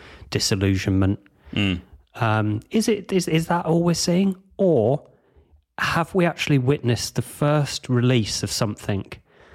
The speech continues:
Speaker 1: that is gonna have immediate impact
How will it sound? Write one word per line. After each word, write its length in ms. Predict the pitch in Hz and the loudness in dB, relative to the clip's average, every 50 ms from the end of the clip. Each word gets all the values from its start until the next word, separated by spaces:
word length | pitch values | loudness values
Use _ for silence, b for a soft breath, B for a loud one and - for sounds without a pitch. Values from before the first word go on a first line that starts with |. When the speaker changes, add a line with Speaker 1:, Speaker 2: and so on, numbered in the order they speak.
| B B B B B | B B B B B
Speaker 1:
that 340 | 123 113 117 107 107 - | 0 0 0 0 -2 -2
is 160 | 117 107 104 - | -4 -4 -4 -2
gonna 180 | - 110 107 101 | 0 0 0 0
have 420 | 101 - 110 104 101 95 - - - - | 0 0 0 0 0 -2 -4 -10 -10 -2
immediate 720 | - 113 107 113 113 117 123 123 123 117 - 117 110 - - | 0 2 2 4 4 4 4 4 2 2 2 0 0 2 0
impact 680 | 117 107 107 98 - - 104 101 - - - - - | 0 2 2 2 0 0 -2 -2 -4 -8 -12 -12 -12